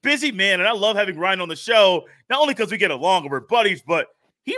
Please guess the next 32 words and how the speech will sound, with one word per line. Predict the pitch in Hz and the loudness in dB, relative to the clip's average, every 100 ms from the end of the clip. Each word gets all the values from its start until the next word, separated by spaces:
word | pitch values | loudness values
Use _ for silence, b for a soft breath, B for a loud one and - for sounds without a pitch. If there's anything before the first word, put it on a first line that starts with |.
| 392 | -4
really | 254 302 302 | -2 0 -2
brings | 226 254 226 | -4 -6 -6
great | - 233 220 | -2 -2 0
insight | 202 240 214 208 180 180 - | 0 0 -2 2 2 0 -6
to | 202 190 | -10 -6
what | 160 190 202 - | 0 2 2 -2
to | 196 | -8
expect | 175 - 170 175 - _ b b | -8 -8 -4 -2 -4 _ b b
this | 156 165 | -10 -4
time | 196 165 | -4 -4
of | 160 | -4
year | 220 180 147 _ - | -2 0 -2 _ -6
as | 156 | -6
the | 180 180 | -4 -6
N | 196 | -4
F | - | -2
L | 170 | -4
draft | 151 175 175 165 | 0 2 2 -2
is | 143 | -8
literally | 131 277 262 165 156 143 b - | -4 -2 -2 -2 -4 -6 b -12
less | 139 180 190 | -4 -2 -2
than | 208 | -4
a | 202 | -4
month | 175 175 | -4 -4
away. | 175 165 156 | -4 0 0
Ryan, | 131 147 170 196 226 220 _ _ | -2 -2 0 0 -4 -8 _ _
welcome | 151 190 254 | -2 -2 -4
back | 156 165 165 170 | 2 4 4 0
to | - | -8
Locked | 185 143 135 | -4 -4 -4
On | 151 | -4
Buckeyes. | 143 151 143 117 85 _ | -2 -2 -2 -4 -6 _